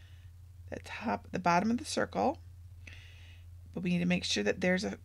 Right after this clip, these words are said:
fairly good margin below the F as well. And this looks pretty good to me, and you can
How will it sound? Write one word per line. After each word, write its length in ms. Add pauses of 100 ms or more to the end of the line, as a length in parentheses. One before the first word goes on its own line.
(100)
fairly 400
good 240
margin 680 (120)
below 340
the 180
F 260
as 140
well. 360 (640)
And 140
this 140
looks 140
pretty 220
good 180
to 120
me, 460
and 120
you 60
can 140